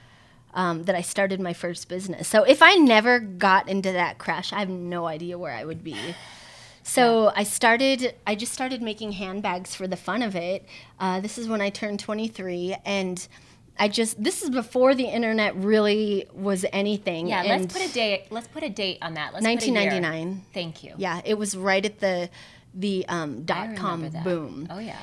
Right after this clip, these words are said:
Speaker 1: And so I built my website on Microsoft Word. I taught myself Photoshop. I put my handbags out into the world. And because the internet was so new, my website just took off. Do you see this little guy?
Speaker 2: Yeah.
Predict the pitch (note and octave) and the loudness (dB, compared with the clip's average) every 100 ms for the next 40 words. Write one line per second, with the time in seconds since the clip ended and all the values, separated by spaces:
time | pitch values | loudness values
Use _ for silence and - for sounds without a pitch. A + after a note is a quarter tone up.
0 | - - G#3+ A3 F3+ G#3+ G#3+ A#3+ A#3+ G#3 | -10 -2 0 2 2 2 4 4 4 2
1 | - A#3 G#3+ G3+ G3 F3+ F3 F3 E3+ D#3 | 0 0 4 2 0 -2 0 -2 -4 -6
2 | D#3+ A3+ - G#3+ A3+ G3+ F#3+ F3 F3+ - | -6 -10 -6 -6 -6 -4 -2 -2 -4 -6
3 | E3 - F#3+ G#3 G#3+ A3+ A3+ - F#3 F3+ | -8 -6 -4 -4 -4 -6 -6 -4 -4 -2
4 | F3 - F3+ F3+ E3+ - G#3 A3 G#3+ G3+ | -4 -4 -4 -4 -6 -6 -6 -4 -4 -4
5 | F#3+ G3+ G3 G3 - F3+ D#3+ G3+ G#3 G3+ | -4 -2 -2 -4 -6 -8 -8 -8 -6 -4
6 | G3 F#3 F3+ F3+ F3+ - - - - _ | -2 -2 -2 -6 -10 -16 -16 -18 -20 _
7 | - G#3 G3 G3 A3 - C#4+ D4+ D4+ A3+ | -2 0 0 -2 -4 -2 2 4 2 -2
8 | - A#3+ A3 A3+ A3+ - F#3 - - A3 | -2 -2 -2 -2 -2 -4 -6 -6 -2 0
9 | A3 F#3+ G3+ F3 E3 G3 G#3 - - F3+ | 0 0 0 -2 -4 -4 -6 -8 -4 -4
10 | F#3 - E3+ D#3+ D#3 E3 - - G3 - | -4 -4 -4 -6 -8 -10 -8 -6 -6 -6
11 | - F3 - F#3+ A#3 B3+ G3 F#3+ G3 - | -6 -6 -6 -6 -6 -6 -4 -4 -6 -10
12 | - - G3 F#3+ G3 G3+ - _ - - | -20 -14 -10 -8 -10 -12 -16 _ -20 -20
13 | - G3 | -16 -16